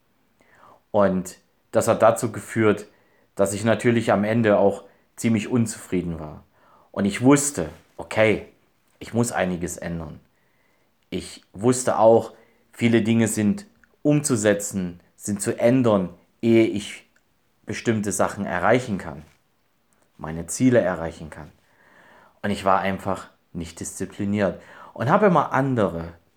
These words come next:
für mein, in Anführungsstrichen, Versagen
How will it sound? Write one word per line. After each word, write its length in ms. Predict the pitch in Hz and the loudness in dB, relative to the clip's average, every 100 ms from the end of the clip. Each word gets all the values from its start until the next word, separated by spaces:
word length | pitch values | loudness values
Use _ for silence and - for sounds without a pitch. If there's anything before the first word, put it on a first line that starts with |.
| _ _ _ _ | _ _ _ _
für 240 | - 113 | -10 -4
mein, 380 | 98 95 90 85 85 _ _ _ _ _ | -2 0 -2 -6 -12 _ _ _ _ _
in 160 | 90 92 | -14 -10
Anführungsstrichen, 1000 | - 110 - 92 87 85 - 80 87 82 _ _ _ | -6 -6 -6 -8 -8 -12 -16 -16 -14 -18 _ _ _
Versagen 640 | - 90 92 82 82 - | -10 -6 -2 -2 -4 -8